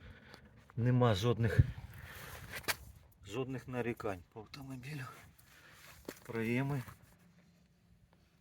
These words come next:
Не знаю, як вони переступають так ногами. Такі люди охайні бувають. Да, руль в чудовому стані.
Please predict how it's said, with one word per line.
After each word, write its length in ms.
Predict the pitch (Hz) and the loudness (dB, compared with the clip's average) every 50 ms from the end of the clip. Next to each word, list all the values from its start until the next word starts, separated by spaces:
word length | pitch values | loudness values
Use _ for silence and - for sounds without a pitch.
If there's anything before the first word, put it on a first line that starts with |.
| _ _ _ - | _ _ _ -10
Не 160 | 113 117 113 | -6 -6 -4
знаю, 300 | 107 113 110 107 98 98 | -2 0 2 2 4 4
як 180 | 104 101 - 113 | 4 2 4 4
вони 180 | 104 104 98 | 4 4 4
переступають 800 | - - 113 104 98 - - 117 101 - 117 113 110 107 101 - | 4 2 0 0 0 -2 -2 -4 0 4 6 8 8 8 6 4
так 160 | - 98 - | 0 0 2
ногами. 440 | 110 104 107 127 160 160 147 131 - - - - - - - - - - - - - - - - - - | 2 4 4 6 6 6 6 4 2 -2 -10 -16 -10 -10 -10 -10 -10 -14 -16 -18 -20 -20 -20 -18 -12 -6
Такі 280 | - - - 117 117 | -6 -4 2 2 4
люди 260 | 113 117 117 104 117 | 6 6 6 8 8
охайні 500 | 110 101 90 - 135 139 143 135 131 117 104 - - - - - - - - - - - - - - - - - - - | 8 6 8 8 10 10 10 10 6 4 4 0 -10 -14 -14 -16 -18 -18 -20 -20 -20 -20 -20 -20 -20 -20 -20 -16 -8 -2
бувають. 680 | 107 113 117 117 120 123 120 117 113 110 - - - - - - - - - - - - - - - - - - - - - - - - - - _ _ - - - _ _ _ _ _ - - - - - - - - - _ _ - - - - - - - - - _ _ - - - - _ - - - - - - - - - - - - - - - - - - - - - - - - - - - - - - - - - - 151 127 135 165 | 2 4 6 8 10 10 10 8 6 4 2 -2 -10 -12 -8 -6 -6 -6 -6 -8 -12 -16 -16 -16 -16 -16 -18 -18 -20 -20 -20 -20 -20 -18 -20 -20 _ _ -20 -20 -20 _ _ _ _ _ -20 -20 -20 -20 -20 -20 -20 -20 -20 _ _ -20 -20 -20 -20 -20 -20 -20 -20 -20 _ _ -20 -20 -20 -20 _ -20 -20 -20 -20 -20 -20 -20 -20 -20 -20 -20 -20 -20 -20 -20 -20 -20 -20 -20 -20 -20 -20 -20 -20 -20 -20 -20 -18 -18 -14 -14 -12 -10 -10 -10 -8 -4 -2
Да, 540 | 156 113 110 110 92 85 - - 90 87 - - - - - - | 2 4 4 4 4 4 0 0 -2 -4 -4 -6 -10 -10 -8 -2
руль 320 | 120 113 104 143 151 147 135 - - - - | 0 2 4 4 4 4 2 0 -4 -12 -10
в 40 | |
чудовому 540 | - - 120 110 120 120 113 113 110 104 101 | -6 -2 2 4 6 6 6 6 6 4 2
стані. 500 | - - - 117 110 107 104 98 92 92 | 0 0 2 6 6 8 8 6 4 2